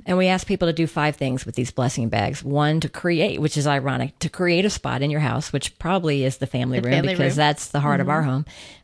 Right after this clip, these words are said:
Speaker 1: create a spot in your home that your family's gonna come together. Second, we said, come together at least, you know, ten minutes a day, a couple times a week or whatever. Come together and pray. And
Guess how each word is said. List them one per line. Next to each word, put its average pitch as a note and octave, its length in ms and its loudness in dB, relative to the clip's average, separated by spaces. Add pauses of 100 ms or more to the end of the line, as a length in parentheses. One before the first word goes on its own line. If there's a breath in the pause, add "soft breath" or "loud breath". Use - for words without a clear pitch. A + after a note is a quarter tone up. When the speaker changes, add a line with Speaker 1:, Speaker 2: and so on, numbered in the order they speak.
Speaker 1:
create G3 240 4
a G#3+ 40 2
spot - 320 0
in D#3 80 -2
your D3 120 0
home C#3 300 0
that C#3+ 140 -4
your D3 80 -2
family's C#3 320 0
gonna B2+ 160 0
come B2+ 200 -2
together. F2 400 -2 (280 loud breath)
Second, - 400 0
we C#3+ 80 0
said, C3+ 300 -2
come E3 220 -4
together D3+ 420 0
at B3+ 100 -4
least, B3+ 260 -4 (220)
you A#3 120 0
know, F3+ 200 -2 (240)
ten C#3+ 220 0
minutes D#3 320 0
a C#3 60 -2
day, C3 380 2
a A2 60 -2
couple D3 260 -4
times D3 340 0
a C3 100 0
week D3 320 0
or C3 80 0
whatever. C#3+ 420 0 (420 loud breath)
Come F#3 140 2
together E3+ 340 2
and C#3+ 100 -2
pray. - 340 -4 (460 soft breath)
And D3 280 0